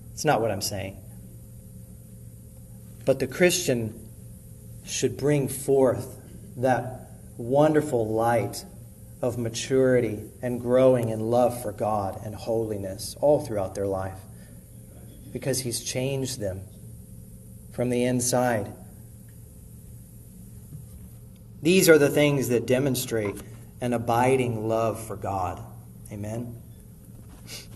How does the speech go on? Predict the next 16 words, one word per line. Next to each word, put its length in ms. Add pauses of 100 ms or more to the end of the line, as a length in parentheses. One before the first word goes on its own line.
(1500)
I'll 100
close 320
out 280
with 140
this 300 (520)
section 500
here. 420 (1120)
In 120
the 60
last 360
verse 280
of 100
this 180
passage, 500
verse 300
six, 400